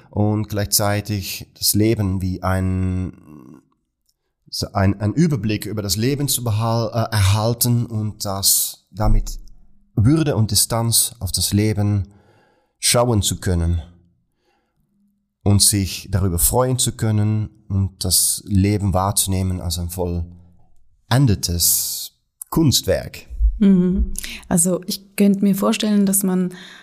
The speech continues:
Speaker 2: so durch das Visualisieren von schönen Erinnerungen vielleicht auch wieder so ein bisschen in diese Zeiten getragen wird,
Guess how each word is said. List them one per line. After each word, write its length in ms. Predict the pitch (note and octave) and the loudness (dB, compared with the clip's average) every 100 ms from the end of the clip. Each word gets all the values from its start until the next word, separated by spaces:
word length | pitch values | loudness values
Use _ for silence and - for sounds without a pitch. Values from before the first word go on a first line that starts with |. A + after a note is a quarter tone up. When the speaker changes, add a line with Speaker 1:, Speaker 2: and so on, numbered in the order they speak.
| - | -4
Speaker 2:
so 160 | - | 0
durch 260 | F#3+ G3+ G#3 | 2 2 0
das 220 | G3+ F#3+ | -2 0
Visualisieren 1080 | F3 F#3 F3+ F3+ E3+ D#3+ D3+ D#3 F#3 F3+ F3+ | 2 2 2 2 2 2 0 0 -2 0 -2
von 160 | F3 E3+ | 0 0
schönen 360 | E3+ E3+ E3+ | 0 2 2
Erinnerungen 760 | D#3+ D#3+ E3 F3+ F#3 F3+ F3 F3 | 2 0 0 2 2 0 -2 -2
vielleicht 400 | F3+ F#3 E3+ - | -2 -2 -2 -2
auch 140 | E3+ | -2
wieder 180 | F3+ F#3 | -2 -2
so 120 | F3+ | -2
ein 140 | F3+ F3 | 0 -2
bisschen 340 | F3 - F3+ | 0 0 0
in 140 | F3 F3 | -2 -2
diese 280 | F3 - - | -2 -4 -6
Zeiten 760 | F3 F3 G3 - F#3+ F#3 - | -4 -2 -4 -2 -2 -2 -4
getragen 680 | F#3 F3+ E3+ D#3+ G3+ A#3 A3 | -10 -6 -4 -2 2 2 2
wird, 360 | G3+ G3+ G3+ | -2 -6 -12